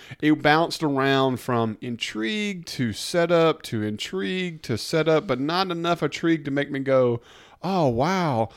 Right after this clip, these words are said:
You know, like that. Instead, I spent the forty-five minutes going, "Okay, this is like breadcrumbs. They must be giving me details. There's things I should be looking at and seeing. Let me write notes and everything else." And then I just got where I was getting worried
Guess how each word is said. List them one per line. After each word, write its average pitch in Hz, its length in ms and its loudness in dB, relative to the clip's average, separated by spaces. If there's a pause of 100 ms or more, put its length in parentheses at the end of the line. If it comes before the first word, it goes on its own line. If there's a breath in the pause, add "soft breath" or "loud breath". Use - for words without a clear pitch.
(260 soft breath)
You 143 80 -4
know, 156 100 0
like 147 140 0
that. 147 160 4
Instead, 156 300 -2
I 190 60 4
spent 165 220 -2
the 147 40 -14
forty-five 151 280 4
minutes 143 160 0
going, 123 260 0
"Okay, 120 260 2
this 120 240 -2
is 120 160 -6
like 107 220 0
breadcrumbs. 101 500 0
They 107 60 -2
must 131 160 0
be 135 60 0
giving 131 200 0
me 113 80 -2
details. 101 560 0
There's 110 160 -2
things 160 220 0
I 143 60 2
should 139 160 -4
be 117 80 2
looking 127 360 0
at 117 160 -2
and 107 140 -6
seeing. 131 400 -2
Let 113 80 -2
me 131 60 0
write 131 260 2
notes 120 420 2
and 104 80 -6
everything 113 260 -2
else." 127 180 0 (580 soft breath)
And 135 80 -4
then 143 80 -2
I 311 140 -6
just 339 180 -6
got 214 220 -2
where 175 100 -4
I - 40 0
was 175 100 -6
getting 156 240 -2
worried 135 440 4